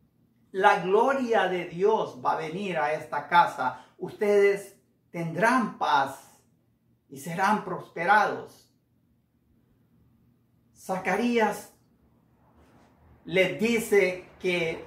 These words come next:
los impíos que se opongan a la obra de Dios serán destruidos y que ellos, si deciden servir a Dios, ellos van a ser bendecidos.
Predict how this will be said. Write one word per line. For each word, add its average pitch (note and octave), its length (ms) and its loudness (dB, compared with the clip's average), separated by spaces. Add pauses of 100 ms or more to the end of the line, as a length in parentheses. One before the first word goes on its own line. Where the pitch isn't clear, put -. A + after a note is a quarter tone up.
los F#3 380 0
impíos G#3 1000 2 (380)
que G#3 100 0
se A3 160 -2
opongan C4+ 840 0 (1200)
a E3+ 120 8
la E3+ 180 4
obra G#3+ 440 4
de F3 120 -6
Dios G#3 380 0
serán F3 400 -2
destruidos E3+ 1000 -4 (1700)
y D#3+ 180 -16
que G#3 360 2
ellos, F#3+ 600 -4 (1200)
si G#3+ 220 -6
deciden G#3 800 2
servir G#3 840 -4
a D#3+ 180 -2
Dios, F#3+ 460 0
ellos F3 280 -2
van E3 240 0
a D3+ 120 -6
ser D#3+ 420 -6
bendecidos. C3 880 -6